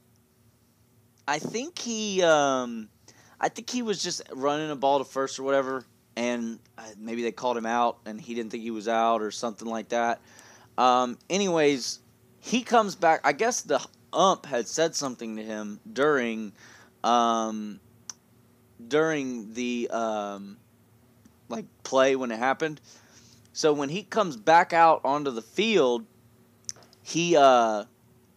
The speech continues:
goes over to talk to the first base ump, and, uh, I, I guess he didn't like the way that the umpire talked to him, because I guess he kinda talked to him like a child, is what Harper is saying.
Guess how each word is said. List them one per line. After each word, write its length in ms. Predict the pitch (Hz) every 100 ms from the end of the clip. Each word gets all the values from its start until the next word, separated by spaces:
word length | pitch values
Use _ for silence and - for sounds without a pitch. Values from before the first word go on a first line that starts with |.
| _ _ _ _ -
goes 220 | 151 156
over 180 | 147 135
to 80 | 117
talk 320 | 95 180 180
to 60 | 147
the 80 | 120
first 280 | 127 117
base 280 | - 113 110
ump, 260 | 113 117 - _ - - _ -
and, 380 | 123 123 127 123
uh, 300 | 120 117 -
I, 220 | 117 113 -
I 100 | 117
guess 400 | 147 147 - - _ _ _ _ -
he 200 | 143 165
didn't 200 | 170 131
like 280 | 139 143 -
the 80 |
way 420 | 117 131 135 135 131
that 320 | 117 120 -
the 140 | 110
umpire 920 | 123 131 - 127 127 127 120 113 107 _ _ -
talked 300 | 139 147 -
to 100 | 160
him, 300 | 180 214 233 _ _ _ _ _
because 480 | - 113 123 117 107
I 60 | 110
guess 240 | 110 107
he 320 | 123 113 113 95
kinda 200 | - 113
talked 260 | 98 123 -
to 60 | 120
him 60 |
like 140 | 113 90
a 60 |
child, 640 | - - 104 113 139 151 147 -
is 160 | 117
what 240 | 117 139 -
Harper 420 | 127 131 - 147
is 140 | 143
saying. 400 | - 151 165 170